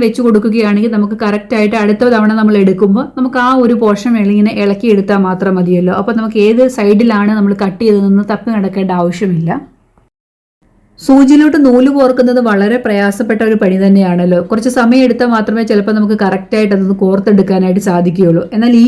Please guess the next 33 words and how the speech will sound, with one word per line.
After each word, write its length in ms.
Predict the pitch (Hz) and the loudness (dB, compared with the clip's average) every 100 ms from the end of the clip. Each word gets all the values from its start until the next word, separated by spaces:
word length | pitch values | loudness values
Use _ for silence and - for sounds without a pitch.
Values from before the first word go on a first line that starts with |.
| 269 | 4
ഒരു 100 | 262 220 | 2 2
മെത്തേഡ് 260 | 202 208 208 | 2 2 2
ഒന്ന് 120 | 208 196 | 0 0
ട്രൈ 160 | 175 180 | -2 2
ചെയ്ത് 160 | 208 208 190 | 2 2 2
നോക്കുകയാണെങ്കിൽ 680 | 185 185 196 180 185 202 208 180 | 0 0 2 2 0 0 -2 0
വളരെ 260 | 180 226 220 180 | 0 0 2 0
ഈസി 220 | 175 202 180 | 0 0 2
ആയിരിക്കും. 340 | 165 170 254 - - _ _ _ _ _ _ _ _ 302 | 0 0 -4 -4 -10 _ _ _ _ _ _ _ _ 2
ഇനിയും 220 | 302 302 269 | 4 6 6
ലേശം 320 | 247 247 277 269 | 2 2 0 2
പേസ്റ്റാണ് 460 | 214 226 254 214 202 | 0 0 -4 -2 -2
ഞാൻ 80 | 185 | -2
എടുത്തേക്കുന്നത്. 500 | 180 190 185 180 180 202 | -2 -4 -4 -4 -4 -4
എന്നിട്ട് 200 | 226 240 | 0 2
ഈ 20 | 226 | 4
നൂലിൻ്റെ 400 | 208 196 214 220 220 | 4 4 4 2 0
ഈ 20 | 214 | 0
തുമ്പത്തോട്ടൊന്ന് 600 | 190 190 196 202 196 202 | 0 0 0 0 2 0
പുരട്ടി 280 | 208 196 208 | 0 0 2
വെക്കും. 240 | 180 165 175 - - | 0 0 -8 -10 -6
എന്നിട്ട് 200 | 233 247 | -2 -2
ആ 20 | 247 | 0
പേസ്റ്റ് 360 | 220 226 277 240 | 0 0 -2 0
നല്ലതുപോലെ 480 | 208 196 208 220 233 214 | 2 2 2 2 2 0
ഉണങ്ങി 320 | 202 226 262 233 | 2 4 4 4
വരുന്നത് 320 | 196 202 208 208 | 2 2 2 2
വരെ 120 | 196 | 2
നമുക്കൊന്ന് 340 | 190 180 190 196 | 0 0 0 2
വെയിറ്റ് 320 | 185 180 175 190 | 2 0 0 0
ചെയ്യണം. 320 | 165 175 285 - _ _ _ _ _ _ _ _ _ _ | 2 2 -2 -6 _ _ _ _ _ _ _ _ _ _
പേസ്റ്റ് 360 | 254 262 269 302 | 4 4 2 0
ഉണങ്ങി 260 | 262 262 | 4 4